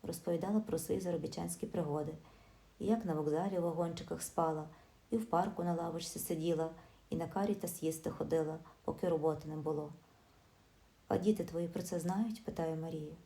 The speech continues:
«А навіщо їм про це говорити? Хіба це щось змінить?» — махнула рукою сусідка. «Головне, що діти мої не бідують». Потім приїхала моя донька, привезла мені ліки і повну сумку продуктів.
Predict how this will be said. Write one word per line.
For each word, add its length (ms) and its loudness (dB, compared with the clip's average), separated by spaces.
«А 80 -2
навіщо 440 2
їм 120 -2
про 160 -2
це 140 -2
говорити? 540 -2
Хіба 180 0
це 140 -2
щось 280 -2
змінить?» — 440 -2
махнула 420 0
рукою 300 2
сусідка. 540 -6
«Головне, 420 6
що 160 -2
діти 260 -2
мої 240 0
не 80 -2
бідують». 540 0
Потім 300 4
приїхала 420 4
моя 300 2
донька, 400 0
привезла 380 4
мені 240 2
ліки 280 2
і 60 2
повну 300 0
сумку 340 -2
продуктів. 560 -2